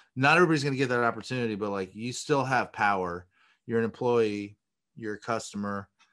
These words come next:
Like, B Corps love to say, "Vote with your wallet," like, vote every day. Like, do some, you have a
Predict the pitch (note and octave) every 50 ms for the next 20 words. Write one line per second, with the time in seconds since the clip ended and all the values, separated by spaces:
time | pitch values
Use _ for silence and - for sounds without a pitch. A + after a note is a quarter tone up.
0 | _ _ _ _ _ - A2 G#2 G2 - _ _ _ _ - - C#3+ C#3 - D#3
1 | C#3+ - - C#3 C3 B2+ A#2 - C3+ A#2 G#2 A#2+ A#2+ B2 B2 A#2 - B2 A#2+ A2+
2 | G#2 G#2 A2 A#2 B2+ D3 - _ _ _ - G#2+ G2+ - - A#2+ A#2+ A#2+ B2 A#2
3 | A#2+ A#2 A2 A2+ A2+ A#2 A#2+ C3 C3 - _ _ _ - - _ _ C3+ B2 -
4 | - _ _ _ _ _ _ _ _ _ _ _ _ _ - B3+ C4+ - - -
5 | A#3+ A#3 F#3+ - - _ _ F3 F#3+ A#3+ C#4+ D4 C#4+ A#3+